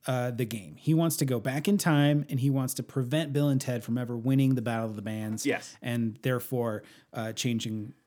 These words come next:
Speaker 1: uh, the life as we know it.
Speaker 2: Okay.
Speaker 1: So what he does is he institutes a coup, uh, and sen-, and creates an evil robot version of Bill and Ted
Speaker 2: <laughs> Yep.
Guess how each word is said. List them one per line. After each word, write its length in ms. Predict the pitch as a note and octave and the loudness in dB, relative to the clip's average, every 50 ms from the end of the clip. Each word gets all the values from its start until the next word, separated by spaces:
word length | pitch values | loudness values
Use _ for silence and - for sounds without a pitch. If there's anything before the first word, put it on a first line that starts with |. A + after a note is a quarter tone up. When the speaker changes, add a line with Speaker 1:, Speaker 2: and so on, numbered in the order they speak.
| _ - | _ -10
Speaker 1:
uh, 200 | B2+ A2+ A2 G#2+ G#2+ G#2+ B2+ | -8 -8 -6 -8 -8 -10 -10
the 140 | - A#2 A#2+ | -6 -6 -4
life 300 | A#2+ A#2+ A2+ A2+ - - | -4 -4 -4 -4 -4 -4
as 140 | B2+ G#2+ G#2+ | -6 -4 -4
we 100 | A2+ G#2+ | -4 -4
know 180 | G#2 G#2 - | -4 -6 -2
it. 40 | - C3 | 0 2
Speaker 2:
Okay. 220 | B2+ B2+ - - | 2 4 4 6
Speaker 1:
So 140 | E3+ E3 D3+ | 6 8 8
what 120 | C#3 C3 | 6 4
he 140 | A#2+ - A#3 | 4 4 6
does 440 | - E3+ C3+ B2 A#2 A#2 A2+ - - - - _ _ | 6 6 4 4 2 -2 -4 -6 -10 -14 -20 _ _
is 180 | - C3 C3 - | -4 -4 -2 2
he 360 | - A3+ A#3 A#3 A#3 - - - - | 4 6 6 6 4 2 -2 -2 2
institutes 640 | F3+ E3 E3+ - - D3+ C#3 - D#3 C#3+ C#3 C#3 - | 4 4 4 4 2 0 0 2 2 2 2 2 -2
a 80 | - C3+ | -8 -8
coup, 500 | - - - C3 B2 A2+ G#2 A2+ A#2 - _ _ _ _ _ _ _ _ _ _ _ _ _ _ _ _ - | -4 0 0 0 2 0 -2 -4 -6 -10 _ _ _ _ _ _ _ _ _ _ _ _ _ _ _ _ -2
uh, 380 | C3 C3+ B2+ B2 A#2+ A#2+ B2 C#3 | 0 0 0 0 0 -2 -2 -2
and 200 | C#3+ C#3 C3+ C3+ C3+ | 0 2 2 2 2
sen-, 440 | - - F#3 E3+ D#3+ D3+ C#3+ C3+ - | 2 4 4 6 6 6 4 2 0
and 160 | - D3 C#3+ | 0 0 0
creates 760 | C3+ - D#3 D3 D#3+ F#3+ G#3 E3+ B2 A2 - - - - - _ _ _ _ _ _ _ _ | 2 2 2 4 6 6 4 4 2 0 -2 -2 -2 -4 -4 _ _ _ _ _ _ _ _
an 160 | - C3+ C3+ C3 - - | -2 0 0 0 -2 -2
evil 480 | - G#3 A#3 A#3+ G3+ A3+ A#3 A#3 A3+ G3+ | 2 4 6 6 8 8 8 8 6 4
robot 520 | E3 E3 F3+ F3+ F#3+ E3 D3 B2+ A2 A#2 | 2 2 2 4 4 2 2 0 -2 -4
version 680 | B2 B2+ C3+ C3 B2 B2 A#2 A2 A#2 A2+ A2+ A2+ A2+ C3 - | -6 -2 -2 0 0 0 -2 -2 -4 -4 -4 -6 -6 -6 -6
of 300 | - B2+ A2 G#2 A2+ G#2 | -6 -6 -6 -6 -4 0
Bill 320 | D3+ D3+ D3+ D#3 E3 E3 - | 2 2 4 2 0 -2 -2
and 300 | C#3+ D3 D3 C#3+ D3 C#3 | -2 -2 0 2 2 0
Ted 240 | - - B2 - - | 0 -2 -2 2 4
Speaker 2:
<laughs> 140 | E3 D#3 B2+ | 6 8 10
Yep. 460 | F#3+ F3+ F#3+ A3 G#3 - - - | 10 12 12 12 12 10 4 -12